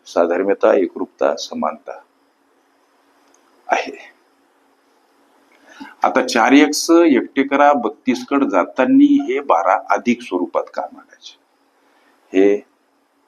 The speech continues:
बरेच वेळ सांगून झालं. संख्या परस्पर विरुद्ध बाजूने जाताना एखाद्या संख्येसोबत वजा असेल, अधिक अधिक असेल, वजा गुणिला असेल, भागीला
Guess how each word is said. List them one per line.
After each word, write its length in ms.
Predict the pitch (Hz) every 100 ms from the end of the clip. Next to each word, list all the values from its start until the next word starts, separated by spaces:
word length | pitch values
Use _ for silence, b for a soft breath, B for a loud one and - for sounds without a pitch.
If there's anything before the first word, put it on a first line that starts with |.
| _ -
बरेच 340 | 123 120 117
वेळ 100 | 107
सांगून 360 | - 87 92 90
झालं. 160 | 92 95
संख्या 380 | 92 90 - 92
परस्पर 400 | 92 90 - 92
विरुद्ध 280 | 95 98
बाजूने 400 | 95 87 - 92 -
जाताना 400 | - - - - _ b b b b _ -
एखाद्या 300 | - 107 117
संख्येसोबत 640 | 117 110 107 - 104 110 101
वजा 260 | 92 101
असेल, 240 | 98 98 90
अधिक 260 | 90 92
अधिक 240 | 80 98 95
असेल, 260 | 90 -
वजा 240 | 90 90 92
गुणिला 360 | 92 92 92
असेल, 260 | 87 - 90
भागीला 300 | 80 78 87